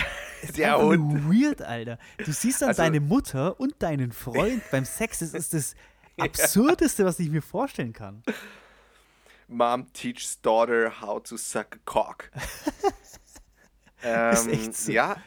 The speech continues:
Speaker 1: also da gibt's schon einige spannende Sachen, das stimmt.
Speaker 2: Ich hab ja, ich hab mich ja
Speaker 1: Aber
Speaker 2: nicht lumpen lassen. Äh, ich hab ja auch schon mehrfach erzählt, dass ich einen Sch-, wie soll ich sagen, gar keinen Bezug eigentlich zu Pornos hab. Aber nichtsdestotrotz,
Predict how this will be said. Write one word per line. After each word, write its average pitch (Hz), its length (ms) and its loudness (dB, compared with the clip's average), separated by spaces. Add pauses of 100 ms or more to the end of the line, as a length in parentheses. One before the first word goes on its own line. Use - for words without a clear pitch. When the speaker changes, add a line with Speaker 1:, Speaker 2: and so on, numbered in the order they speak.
(560)
Speaker 1:
also 156 160 4
da 156 100 0
gibt's - 300 -10
schon 175 420 -4 (120)
einige 185 380 0
spannende 190 1040 -2 (220)
Sachen, 175 260 -16
das 143 100 -14
stimmt. 220 360 -8 (100)
Speaker 2:
Ich 156 160 -2
hab 190 140 0
ja, 185 280 2
ich 143 140 -4
hab 208 80 -2
mich 190 100 0
ja 147 80 2
Speaker 1:
Aber 156 80 2
Speaker 2:
nicht 160 120 -2
lumpen 185 280 0
lassen. 127 560 -6
Äh, 127 320 -4
ich 127 120 -6
hab 165 100 -4
ja 151 80 -2
auch 135 60 -4
schon 131 140 -4
mehrfach 147 300 -4
erzählt, 147 300 -4
dass 131 100 -6
ich - 280 -12 (1000)
einen 127 220 -4
Sch-, - 240 -10
wie 120 420 -14
soll 113 120 -8
ich 107 60 -12
sagen, 127 280 -6
gar 151 220 0
keinen 110 260 -6
Bezug 156 380 -4
eigentlich 117 240 -6
zu - 120 -14
Pornos 123 400 -8
hab. 110 200 -8
Aber 131 140 -6
nichtsdestotrotz, 190 760 -4